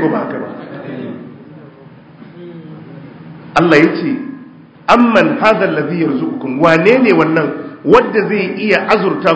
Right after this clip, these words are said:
ku in amsaka rizqa, in Allah ya rike arzikinsa?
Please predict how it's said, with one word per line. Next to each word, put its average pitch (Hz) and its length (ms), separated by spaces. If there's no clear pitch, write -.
ku 156 180
in 175 320
amsaka 247 540
rizqa, 165 680
in 165 140
Allah 175 220
ya 151 80
rike 147 180
arzikinsa? 127 580